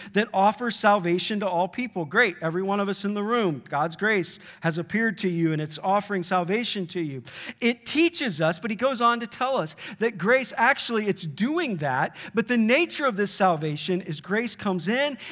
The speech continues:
and gives us new life. It forgives us. It makes us a new man in Christ Jesus. But then it enables us to do what?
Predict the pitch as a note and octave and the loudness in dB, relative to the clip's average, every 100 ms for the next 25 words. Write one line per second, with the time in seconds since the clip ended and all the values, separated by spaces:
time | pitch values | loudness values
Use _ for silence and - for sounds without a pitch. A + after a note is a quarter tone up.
0 | F#3+ G3+ E3+ E3+ F#3 D#3+ D#3 E3+ D#3 E3 | -2 0 2 4 4 2 -4 -2 0 4
1 | A3+ C4+ C#4 G3 F3+ - C3+ D3 A#3+ A3+ | 6 6 4 -4 -8 -8 -2 2 2 2
2 | B3+ C4 - G3 E3 E3+ - D#3+ D#3+ D3+ | 2 2 2 -4 -2 -2 -4 -4 -2 0
3 | F3+ A#3 A3+ A#3 B3 B3+ A3 G#3 - G3+ | 0 2 4 4 4 2 -2 -6 0 0
4 | G3 - A3 A3 A#3+ A3+ - - B3 F#3 | 0 -6 -8 -4 -4 -4 -8 -10 0 0
5 | F#3 F3+ C4+ C#4+ A#3 A3+ - - G#3+ G3+ | 2 2 6 8 6 4 -6 -2 2 4
6 | G#3 A3 C4+ G#3 F#3 E3 E3+ - F#3 E3+ | 4 4 4 2 0 0 -2 -2 -4 -2
7 | F3+ G#3+ F#3+ C3+ | -2 0 0 -2